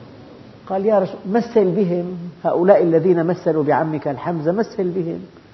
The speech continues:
قال: "والله لا أمثل بهم فيمثل الله بي ولو كنت نبيا. لولا خشية القصاص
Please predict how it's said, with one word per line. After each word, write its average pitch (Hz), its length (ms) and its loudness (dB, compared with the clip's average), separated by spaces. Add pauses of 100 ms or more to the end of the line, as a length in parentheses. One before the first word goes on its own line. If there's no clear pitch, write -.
(280)
قال: 160 180 4
"والله 160 400 2
لا 160 260 4
أمثل 147 320 -4
بهم 139 360 -2
فيمثل 135 580 -4
الله 131 360 -2
بي 131 140 0
ولو 120 320 0
كنت 117 160 -6
نبيا. 101 400 -10 (1800)
لولا 214 400 8
خشية 214 460 4
القصاص 185 640 4